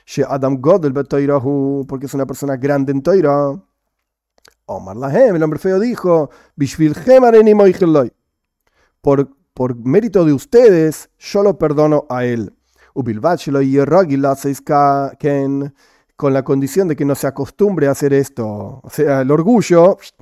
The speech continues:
por estudiar Torah, etcétera, bajalo, no podés faltar al respeto a nadie. Miyad nichtach Rabbi, Rabbi Elazar ben Rabbi Shimon, inmediatamente inte-, ingres-, ingresó Rabbi Elazar ben Rabbi Shimon a la, a la casa de estudio de Dorash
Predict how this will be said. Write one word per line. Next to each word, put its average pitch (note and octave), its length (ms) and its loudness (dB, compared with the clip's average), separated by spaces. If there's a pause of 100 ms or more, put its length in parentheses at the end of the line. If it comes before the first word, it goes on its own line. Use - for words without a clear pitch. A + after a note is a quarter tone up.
(160)
por C3 160 -4
estudiar D3 340 -4
Torah, G#3+ 260 4
etcétera, G3+ 520 0
bajalo, G#3 840 0
no F3 200 -4
podés E3+ 260 -2
faltar D#3 280 -4
al C#3+ 60 -4
respeto C3+ 280 -6
a C3+ 40 0
nadie. A#2+ 260 -4 (580)
Miyad D#3+ 440 2
nichtach D#3 440 -4
Rabbi, D#3 240 0
Rabbi D3+ 440 0
Elazar D#3 260 -2
ben D#3 80 -6
Rabbi D#3 160 -2
Shimon, D#3 440 -2
inmediatamente D3+ 640 -2
inte-, C#3 320 -6
ingres-, C3+ 520 -4
ingresó D3+ 720 -4 (380)
Rabbi A#2+ 200 -4
Elazar D#3+ 260 -2
ben D3 80 -4
Rabbi C#3 140 0
Shimon E3 380 -2
a C#3+ 40 0
la, C3+ 180 -2 (140)
a C3 60 -12
la A#2+ 100 -10
casa E3 260 -6
de C3 60 -4
estudio C#3+ 420 -4
de D3 80 -2
Dorash E3+ 520 2